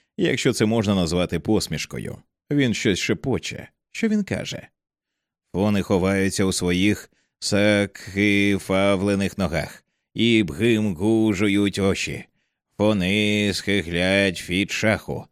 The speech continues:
мої пітні захуплені тіти».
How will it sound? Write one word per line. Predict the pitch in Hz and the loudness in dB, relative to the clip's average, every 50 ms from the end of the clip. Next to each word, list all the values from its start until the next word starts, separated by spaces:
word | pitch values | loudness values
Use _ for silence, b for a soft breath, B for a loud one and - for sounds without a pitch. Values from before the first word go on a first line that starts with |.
| _ _ _ _ _ - | _ _ _ _ _ -6
мої | 71 87 101 110 107 110 107 107 | -4 -2 0 2 2 2 2 0
пітні | 104 - 110 104 - - 87 90 92 101 107 107 104 101 101 | 0 0 0 -2 -2 -2 -4 -2 0 0 0 2 2 0 0
захуплені | 92 - 92 87 - - 98 101 92 - 95 98 98 98 98 98 98 | -2 -2 -4 -4 -4 -2 -2 -2 -2 0 -2 0 0 2 2 0 0
тіти». | 87 - - 117 117 - - - - - | -2 -4 -4 -4 -4 -4 -4 -10 -10 -10